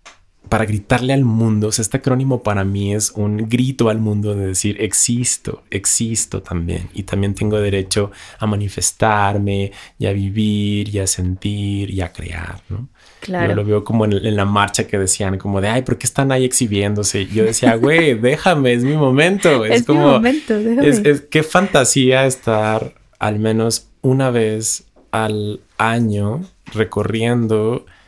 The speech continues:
Speaker 1: Digo, ahora no se puede por pandemia, ¿verdad? Pero, o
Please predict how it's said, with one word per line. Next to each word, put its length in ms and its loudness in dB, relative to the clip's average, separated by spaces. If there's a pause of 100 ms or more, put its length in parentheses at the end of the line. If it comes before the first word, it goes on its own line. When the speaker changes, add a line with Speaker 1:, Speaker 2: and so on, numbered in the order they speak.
(380)
Speaker 1:
Digo, 180 2
ahora 180 2
no 80 0
se 120 2
puede 180 0
por 200 -2
pandemia, 640 2
¿verdad? 360 -2
Pero, 200 0
o 140 -14